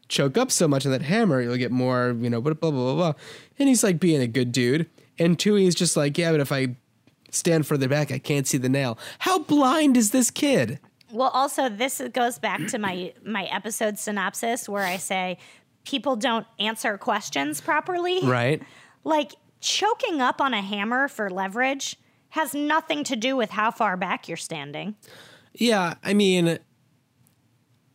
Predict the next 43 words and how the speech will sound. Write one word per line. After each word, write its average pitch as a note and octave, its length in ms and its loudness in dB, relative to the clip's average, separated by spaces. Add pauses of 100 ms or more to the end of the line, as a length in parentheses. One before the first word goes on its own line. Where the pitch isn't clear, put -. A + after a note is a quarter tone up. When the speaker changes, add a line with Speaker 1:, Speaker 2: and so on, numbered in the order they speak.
(140)
Speaker 1:
it's F3 180 0
kinda F3 220 2
like C#3+ 200 2
they're B2+ 120 2
skipping B2 720 0
the B2+ 160 0
beat A#2 300 0
where B2+ 120 -2
he's B2+ 200 2
like, C3 160 0
"Yeah, D#3+ 100 2
but B2 140 -2
then C3+ 120 2
I'd C3+ 40 2
have B2+ 120 0
to, B2+ 60 -2
like, B2 160 0
stand C3+ 320 0
further C#3 220 0
back D3+ 240 -2
and A#2+ 100 -2
then A#2 60 0
I B2 40 0
wouldn't B2+ 120 0
be B2+ 60 0
able B2 120 -2
to B2 40 0
see C#3 140 0
the B2 100 -2
nail." B2+ 360 -2 (1600)
He's E3 260 2
just G#3+ 320 2
skipping C#3+ 320 2
that. A#2 120 -4 (200)
But G3 300 0 (580)
how A#3+ 500 2 (160)
blind D3+ 520 2
is A#2+ 220 0
this D3+ 380 0 (100)
kid - 360 -2 (340)
that A#2+ 180 0
he F3+ 500 2
can't, D#3+ 540 -2